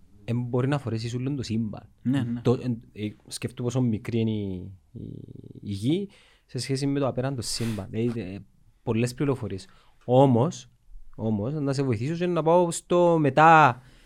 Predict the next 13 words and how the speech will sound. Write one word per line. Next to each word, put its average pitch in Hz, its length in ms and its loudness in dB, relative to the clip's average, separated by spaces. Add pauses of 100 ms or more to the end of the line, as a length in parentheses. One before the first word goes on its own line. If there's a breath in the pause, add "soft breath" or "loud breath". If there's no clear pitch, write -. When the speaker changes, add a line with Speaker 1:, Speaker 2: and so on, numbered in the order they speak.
(160 soft breath)
Speaker 1:
δύο 127 180 4
χιλιάδες 120 420 4
είκοσι 117 280 -4
δύο. 101 300 -4 (840 soft breath)
Έρχεται 120 340 -2
κάτι 135 220 4
άλλο 165 340 2
που 147 160 -4
σε - 180 -6
εκατό 113 580 0
χρόνια 160 460 0
σε 151 120 -2
ένα 151 220 0